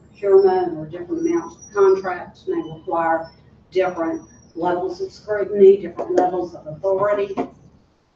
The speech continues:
But how you get to that process is what everyone is depending upon you to be able to do, exercising your own discretion, your own judgment. You know, even if you have the perfect checklist in the world,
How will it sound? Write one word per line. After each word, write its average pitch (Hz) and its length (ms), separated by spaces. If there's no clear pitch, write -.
But - 320
how 262 360
you 190 120
get 247 260
to 185 120
that 165 280
process 156 720
is 180 380
what 185 340
everyone 180 480
is 165 180
depending 180 540
upon 165 480
you 247 220
to - 60
be 170 180
able 156 220
to 156 160
do, 165 280
exercising 175 760
your 170 160
own 170 180
discretion, 165 640
your 160 200
own 151 120
judgment. 180 460
You 208 160
know, - 220
even 247 280
if 240 180
you 196 140
have 196 500
the 165 60
perfect 208 400
checklist 208 640
in 180 120
the 180 80
world, 175 520